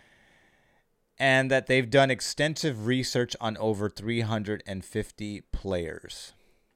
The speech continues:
So three hundred and fifty potential draftees. So that's gotta include, um, that has to include, uh, tra-,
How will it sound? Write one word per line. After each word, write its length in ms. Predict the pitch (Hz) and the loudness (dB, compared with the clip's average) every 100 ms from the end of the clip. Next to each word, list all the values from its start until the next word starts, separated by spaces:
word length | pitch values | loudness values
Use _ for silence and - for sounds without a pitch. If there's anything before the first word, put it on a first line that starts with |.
| _ | _
So 200 | - 87 | -10 -10
three 220 | - 110 | -6 -4
hundred 220 | 110 101 | -4 -4
and 120 | 95 | -6
fifty 480 | 85 - 147 - 107 | -8 -4 -4 -4 -10
potential 760 | 90 98 - 95 90 92 82 - | -6 -8 -4 -6 -6 -6 -8 -10
draftees. 920 | 131 95 87 87 - 92 90 - - - _ _ _ | -12 -6 -4 -6 -12 -16 -14 -14 -16 -16 _ _ _
So 240 | - 131 123 | -2 2 4
that's 220 | 160 180 | 2 0
gotta 240 | 233 208 | 2 2
include, 760 | 143 110 - 120 123 113 98 85 _ - | 2 -2 -2 4 6 4 2 -4 _ -10
um, 600 | 98 98 92 85 82 80 _ _ _ _ _ _ _ _ _ _ _ _ _ _ | -6 -4 -4 -6 -12 -16 _ _ _ _ _ _ _ _ _ _ _ _ _ _
that 140 | - 127 | -6 -2
has 300 | 120 165 156 | 2 4 2
to 120 | - | 0
include, 600 | 104 - - 110 92 87 _ _ _ _ _ _ | -2 -4 -2 0 0 -4 _ _ _ _ _ _
uh, 220 | - 87 82 _ - _ _ _ | -6 -6 -6 _ -20 _ _ _
tra-, 300 | - 123 110 | -4 0 0